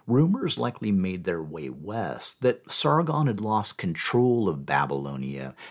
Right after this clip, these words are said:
to an alliance of Chaldeans and Elamites, which, for opponents of Sargon, was clearly the good news. The bad news was that, with Babylon lost,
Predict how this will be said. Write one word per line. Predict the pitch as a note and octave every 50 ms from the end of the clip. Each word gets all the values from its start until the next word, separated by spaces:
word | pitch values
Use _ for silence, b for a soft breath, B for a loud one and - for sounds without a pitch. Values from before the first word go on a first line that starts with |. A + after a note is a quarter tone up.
| B B
to | - D3+ D3
an | C#3
alliance | C3+ B2+ B2 B2+ C3 B2+ B2 A#2+ A#2 - - -
of | G2+ - -
Chaldeans | - - F#2 E2 D#2+ D#2 D#2 F2+ G2 G2+ G2+ G2 F#2+ G2 F#2+ F2+ E2+ -
and | C#2 C2 - -
Elamites, | E2+ D#2+ D#2+ F2+ F#2 E2 C#2 - - - - - _ - - - - - - - - _ _ _ _ _ _ _ - B B B B
which, | E3+ F#3+ F#3+ F#3+ - - -
for | - - - F3 D#3 B2
opponents | G#2 - - B2+ A2+ A2 G#2 G#2 - -
of | E2 -
Sargon, | - - - F3 - - C#3+ A#2+ G2+ F2 C#2+ C#2 C2+ C2 F#2+ C3+ C3
was | B2 C3 - - -
clearly | - - - F3 D#3+ D#3 C#3+ B2+ A#2+
the | G#2 D#2+ -
good | E2+ F#2+ F#2+ - A2 G#2 F#2+ F2+
news. | F#2+ E2 B1+ - - - - _ - - - - - - - _ _ _ _ _ _ B B B B B B
The | C#3 C3+
bad | A2+ G2+ D#3+ F3 F#3+ G3 D3+
news | A#2+ G2+ F#2 F2+ F2+ F2+ - -
was | A#2+ A#2 A#2 A2 -
that, | A2+ A#2 A2 G#2 - - _ _ _
with | - A2+ G#2+ - F2+ -
Babylon | F#2+ F2 F2+ F2+ F#2 D#2+ D2+ C2+ B1+ B1 B1 C2
lost, | C#2+ F#2+ A2+ B2 B2 A#2 G#2+ G2 F2 D#2+ - - -